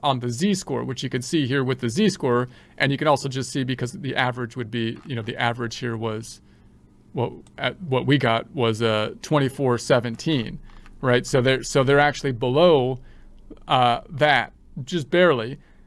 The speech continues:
But if I compare that to a hitter in two thousand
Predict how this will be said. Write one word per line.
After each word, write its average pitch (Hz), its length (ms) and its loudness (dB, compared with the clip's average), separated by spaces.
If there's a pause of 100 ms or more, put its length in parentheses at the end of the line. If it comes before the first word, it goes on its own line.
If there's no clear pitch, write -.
(200)
But 160 180 8
if 156 100 2
I 165 100 6
compare 180 420 2
that 175 260 2
to 160 280 -2
a 143 80 2
hitter 160 500 0 (260)
in 135 440 0 (140)
two 190 220 0
thousand 156 640 2